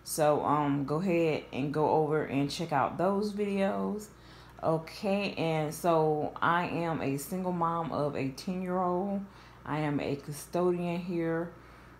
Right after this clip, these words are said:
um, at my local school district for a local school, and I get paid on the fifteenth and the thirtieth of the month,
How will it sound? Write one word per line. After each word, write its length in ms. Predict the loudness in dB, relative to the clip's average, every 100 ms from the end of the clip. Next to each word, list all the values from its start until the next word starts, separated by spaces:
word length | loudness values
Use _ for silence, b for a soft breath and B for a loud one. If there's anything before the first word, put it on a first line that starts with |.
| -10 -2
um, 380 | 0 0 0 0
at 140 | 0
my 160 | 2 2
local 400 | 2 0 -2 -4
school 400 | -6 -4 -2 0
district 720 | 0 -2 -6 -4 -4 -6 -4
for 160 | 0
a 80 | 2
local 340 | 0 0 -2
school, 640 | -4 -6 -4 -2 0 2 0 -4 -14 -20 -10
and 600 | -6 -4 -2 -2 -2 -4 -8 B B B B B
I 180 | -2 0
get 280 | 0 -2 -4
paid 720 | -2 0 2 2 2 0 -4 -12 -20 -6 -2
on 160 | -2
the 80 | -2
fifteenth 520 | -2 -2 -2 -2 -2
and 160 | -2 -2
the 40 |
thirtieth 420 | -2 0 2 0
of 120 | -2 -2
the 40 |
month, 480 | -2 -2 -2 -4